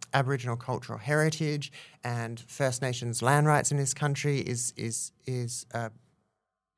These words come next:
appalling, uh, and, and needs urgent improvement. But none of these strategies, none of these nineteen strategies really address those issues at all. So while we're upgrading industrial capacity, we're not upgrading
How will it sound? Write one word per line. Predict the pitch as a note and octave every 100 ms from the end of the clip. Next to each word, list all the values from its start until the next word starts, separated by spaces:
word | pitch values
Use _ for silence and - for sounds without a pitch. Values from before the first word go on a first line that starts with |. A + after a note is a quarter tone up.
| -
appalling, | C3 B2+ C3+ C#3 B3 - - - -
uh, | C#3 C3 B2
and, | C3 B2
and | B2 C3
needs | C3+ B2+ -
urgent | C3 C3+ C3+ - -
improvement. | C#3 B2 E3+ F#3 A2+ C3+ - _ _
But | F3+ F3
none | F#3+
of | A3+ F3+
these | F3+ D#3
strategies, | - D#3 F#3 C#3+ B2
none | F3
of | F3+
these | E3+
nineteen | D#3 D3+ D#3
strategies | C3+ C#3 D3 C#3 C3 B2+
really | D#3+ E3+ D#3
address | B2+ B2+ C#3
those | C#3 C#3+
issues | C#3 C#3 B2+
at |
all. | C3 G#3 - - - _ _ _ _
So | - F#3 D#3+ D3+ - -
while | F3+ G3
we're | G3 F#3
upgrading | D3 F3 - D#3+ D3 C#3
industrial | C3 B2 F#3+ - G3 D#3+
capacity, | D3+ C3 B2 B2+ G#2 F2 D3+ _ _ _
we're | - C#3+ D3+
not | E3 D#3+
upgrading | - E3+ - - C3+ B2+ B2+ A#2+